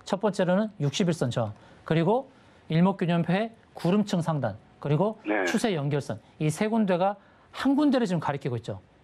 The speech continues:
Speaker 1: 이 세 개의
Speaker 2: 아.
Speaker 1: 저항이 바로 저 자리를 가리키고 있습니다. 네, 저 자리에서 매도하시는 게 좋은데요. 저 자리 궁금하시죠?
Speaker 2: 네.
Speaker 1: 예, 노란 톡방, 안내드리는 노란 톡방 들어오십시오.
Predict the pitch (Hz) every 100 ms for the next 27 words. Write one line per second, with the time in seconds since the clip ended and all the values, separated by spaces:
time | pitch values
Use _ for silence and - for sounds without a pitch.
0 | - 135 - 185 190 - 123 120 180 -
1 | - - 156 190 180 147 196 185 185 -
2 | - 151 - 143 - 127 117 117 107 110
3 | - - - 131 120 160 196 214 202 180
4 | 165 185 202 214 - _ - 135 143 151
5 | - 127 113 139 135 117 123 226 - -
6 | - - - - 180 220 220 202 214 196
7 | 180 143 101 - _ _ _ _ - 139
8 | 120 82 - - 147 127 175 233 226 202
9 | 139 - 156 196 214 190 190 208 156 190
10 | 196 180 151 165 156 - 160